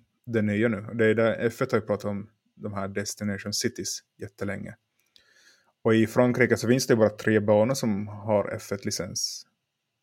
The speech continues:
Alltså liksom, ni vet, högsta graden i fia då. Och det är just Paul Ricard, Magny-Cours och Le Mans, den här Bugatti-slingan då. Och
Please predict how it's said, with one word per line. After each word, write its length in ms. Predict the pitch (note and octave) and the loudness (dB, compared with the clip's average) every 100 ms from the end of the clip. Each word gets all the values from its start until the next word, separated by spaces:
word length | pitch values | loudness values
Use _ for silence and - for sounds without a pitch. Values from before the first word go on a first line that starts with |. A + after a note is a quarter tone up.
| - | -12
Alltså 180 | G#2 G2+ | -8 -8
liksom, 400 | - G2+ G#2 - _ _ _ - | -6 -8 -8 -12 _ _ _ -8
ni 120 | B2+ | 2
vet, 180 | G#2+ - | 2 2
högsta 440 | - B2+ A2+ - G#2 | -4 0 0 2 0
graden 280 | G2+ G2 | 2 0
i 40 | F#2+ | -4
fia 320 | - G2+ G#2 | -2 0 2
då. 180 | G2+ - _ _ _ _ | -2 -6 _ _ _ _
Och 100 | A#2+ | 2
det 100 | A2+ | 8
är 40 | C#3 | 8
just 300 | A2 - - | 8 2 2
Paul 160 | G#2 | 2
Ricard, 320 | G2+ - G2+ G2+ _ A2 | 2 2 0 0 _ -4
Magny-Cours 500 | G#2 G2+ G#2 G2 G2 _ _ _ _ - | -2 0 -2 -2 -4 _ _ _ _ 0
och 80 | A2 | 2
Le 80 | |
Mans, 540 | G#2 G#2+ A2 G#2+ - - | 4 4 2 0 -4 -4
den 140 | A2+ G#2 | -4 -2
här 200 | G2 F#2 | -4 -2
Bugatti-slingan 960 | A2+ A2 G#2+ - - - A#2+ A2 F#2+ | -4 0 -4 -4 -8 0 0 0 -4
då. 80 | F#2+ - _ _ _ _ _ _ _ _ _ _ _ _ _ A2 | -8 -12 _ _ _ _ _ _ _ _ _ _ _ _ _ -2
Och 500 | G#2 G2+ G#2 G#2 G#2+ | 2 2 2 2 -2